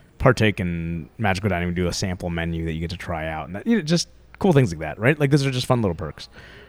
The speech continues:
Um, so Stacy was just good enough to, you know, she's captain administration of just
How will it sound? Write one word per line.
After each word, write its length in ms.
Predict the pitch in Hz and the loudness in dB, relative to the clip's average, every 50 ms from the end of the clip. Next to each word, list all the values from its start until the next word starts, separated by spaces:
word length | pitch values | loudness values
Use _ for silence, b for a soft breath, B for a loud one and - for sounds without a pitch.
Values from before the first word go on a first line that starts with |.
| B - | B 0
Um, 400 | 120 113 110 101 82 78 78 78 - _ _ _ _ - | 2 2 2 2 0 -4 -8 -12 -14 _ _ _ _ 2
so 100 | - 147 | 4 4
Stacy 300 | 135 - 196 202 - 180 | 8 8 8 8 10 8
was 120 | 160 131 | 6 6
just 340 | 123 127 117 - - - 123 | 6 4 2 2 -2 -4 2
good 140 | 110 127 120 | 4 6 6
enough 280 | 117 107 104 101 - - - | 6 4 2 0 -2 -2 -2
to, 260 | - 101 92 92 - - _ _ - - - - | 0 0 0 0 -4 -8 _ _ -20 -20 -10 -8
you 80 | 113 | -6
know, 140 | 92 87 90 | -6 -4 -6
she's 440 | 98 - 107 104 104 101 98 - - - - - - - - - - - | -4 -4 -4 -2 -2 -4 -4 -8 -10 -14 -18 -20 -20 -20 -20 -20 -4 0
captain 280 | - 104 101 - 104 | 2 2 4 2 2
administration 680 | 90 87 98 95 92 87 - 101 101 104 - 90 82 90 B B B B B B B B B B B _ _ _ - - | 0 0 0 0 0 -2 0 0 0 0 0 -2 -6 -8 B B B B B B B B B B B _ _ _ -4 0
of 200 | 127 113 98 101 104 - _ _ _ _ _ - | 2 2 2 0 -4 -10 _ _ _ _ _ -2
just 280 | 123 107 - - - | 0 0 0 -2 -6